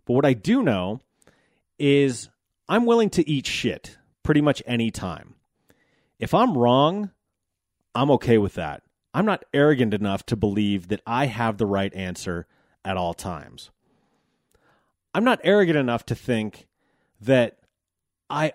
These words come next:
always get it right or that my process for understanding how we acquire knowledge is perfect. I mean, we're talking about an epistemological question here when you get right down to it. How do we know what we know?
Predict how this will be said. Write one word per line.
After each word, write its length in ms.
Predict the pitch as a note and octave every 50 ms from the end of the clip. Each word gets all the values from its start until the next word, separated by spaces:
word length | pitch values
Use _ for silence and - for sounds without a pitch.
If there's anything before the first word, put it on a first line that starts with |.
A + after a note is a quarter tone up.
| _ _ -
always 800 | D3 D#3+ E3 E3 E3 D#3 D3+ D#3+ D#3 D3+ D3 C#3 B2 G#2+ - - G#2+ G#2+
get 160 | G#2+ B2+ B2+
it 120 | B2+ A#2 A#2
right 280 | B2+ - A#2 G2 - -
or 160 | D3 C#3 C3+
that 200 | B2+ C#3+ C#3+ -
my 240 | C#3+ D#3 F3+ G#3 G3+
process 800 | - - - - G3 G3 F#3+ - - - B2+ G#2+ F#2+ - - - _ _ _ _ _ _
for 240 | _ - D3+ - D#3
understanding 1120 | D#3 F3 D#3+ D3+ - - - - - D3 D3 D#3+ E3 D3 A#2+ A2 G2 F#2+ F#2+ F#2+ F#2 - _ _ _
how 180 | - D#3 E3+
we 140 | D#3+ D#3 C#3
acquire 320 | A#2+ - - C#3+ C3+ B2
knowledge 340 | A#2 B2+ C#3 C3+ B2 A2 G2
is 80 | G#2+ -
perfect. 380 | - D3+ C#3 - - - -
I 40 | G2+
mean, 180 | G2 F#2+ F#2+ G2+
we're 80 | G2+
talking 360 | - - C3 A2 - - A2+ A2
about 240 | F#2+ G#2+ G#2+ G#2 - -
an 100 | G#2+ G#2
epistemological 880 | G2+ - - D#3 - - C3+ A#2 A2 A2+ B2 B2+ B2+ A2 G#2 - A#2 -
question 380 | - G3 G#3 - - A2 F#2
here 260 | - F2+ D#2+ C#2+ - _ _ _ _ _ _ _ _ _ _ -
when 160 | A#2 A#2 A2+
you 40 | A2
get 160 | A#2+ B2 G#2
right 200 | A#2 A2 G#2 -
down 240 | - C#3+ E3+ F3+ -
to 180 | - F2+ F2 G2
it. 140 | - - _ _ _ _ _
How 200 | _ - - F#3
do 60 | F#3+ G3
we 140 | G3 E3+
know 560 | D3+ C3+ B2+ C3 C3+ C#3 C#3 C#3+ C#3 C3+ C3+ _ _ _ _ _ _
what 200 | G#2 A2 A#2+ A2+
we 140 | A2+ A2+ G#2+
know? 440 | G#2 G#2 G2 F2+ E2 C#2 C2 C2